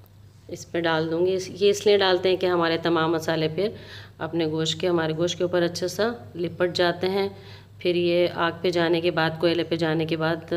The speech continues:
हटते नहीं हैं। ऑयल हमारा डालना ज़रूरी है, अगर ये नहीं डालेंगे तो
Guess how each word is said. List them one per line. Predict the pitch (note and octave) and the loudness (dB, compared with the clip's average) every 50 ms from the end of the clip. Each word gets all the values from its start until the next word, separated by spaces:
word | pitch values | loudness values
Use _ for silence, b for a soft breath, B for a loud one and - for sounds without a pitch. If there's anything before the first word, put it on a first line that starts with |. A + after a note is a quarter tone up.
| E3+ E3+ D#3+ | -2 -2 -2
हटते | E3+ C#3+ - - - D#3 D#3+ | -4 -4 -6 -4 -2 -2 0
नहीं | D#3 D3+ D#3 | 2 2 2
हैं। | D#3 | 2
ऑयल | D#3 D#3 D#3+ E3 | 2 2 2 2
हमारा | F3 E3 D#3 D3+ D3+ | 2 0 0 0 0
डालना | D3+ D#3 D3+ D3+ D#3 D#3 D#3 | 0 -2 -2 -2 0 -2 0
ज़रूरी | D#3 D#3+ D#3 D#3 D#3 E3 F#3 F#3+ | 0 -2 -2 0 0 0 0 2
है, | F#3+ F#3 | 2 2
अगर | F3+ E3 E3+ E3 | 2 0 0 0
ये | E3+ D#3+ | 0 0
नहीं | D#3+ E3 E3+ | 0 2 2
डालेंगे | E3+ D#3+ D#3+ E3 D#3+ D#3+ D#3+ D#3+ | 2 2 0 0 0 -2 -2 -2
तो | D#3+ E3 G3 | -2 -4 -6